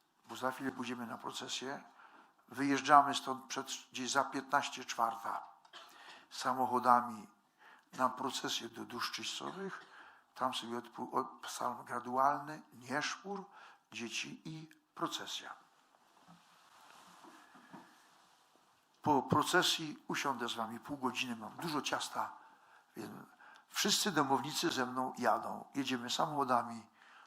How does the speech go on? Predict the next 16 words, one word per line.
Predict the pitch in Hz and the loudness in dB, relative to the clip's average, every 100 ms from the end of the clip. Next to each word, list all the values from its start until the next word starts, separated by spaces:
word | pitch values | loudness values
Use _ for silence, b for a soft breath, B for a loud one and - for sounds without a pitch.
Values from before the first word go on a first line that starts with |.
| B | B
no | 131 | -6
bo | 135 | -4
z | - | -4
kim | 208 185 | -2 2
ja | 160 | 0
pójdę, | - 123 120 123 117 B B B - | 0 -6 -2 0 -2 B B B -8
na | 147 | -4
procesję | 143 160 139 - - - 127 | -2 -4 -6 -6 -8 -8 -10
dusz | - 107 - - | -12 -12 -10 -10
czyścowych. | 127 - - - - 131 | -12 -12 -12 -12 -14 -10
Mater-, | 143 - 143 139 | -10 -6 -6 -4
pan | - 139 | -4 -2
Mariuszek | 135 135 165 - 120 | 0 2 0 -2 -4
zostaje | 117 120 117 | -4 -6 -6
z | 110 | -6
urzędu, | 156 143 139 123 120 | -4 -4 -4 -6 -10